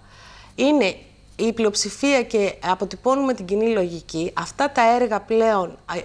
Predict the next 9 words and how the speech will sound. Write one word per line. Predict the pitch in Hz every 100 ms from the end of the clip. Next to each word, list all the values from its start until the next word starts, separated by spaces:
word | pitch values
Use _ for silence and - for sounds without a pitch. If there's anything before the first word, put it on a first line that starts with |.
| -
ε, | 170 151 - 185
ε, |
επιβάλλονται | 190 208 208 262 202 156 147 -
από | - 226 254
την | 254 269
επιστήμη, | 269 254 262 208 156 - - - - - -
από | 220 240 262 285
την | 277 269 254
ανάγκη | 220 226 269 269 226 190 247 330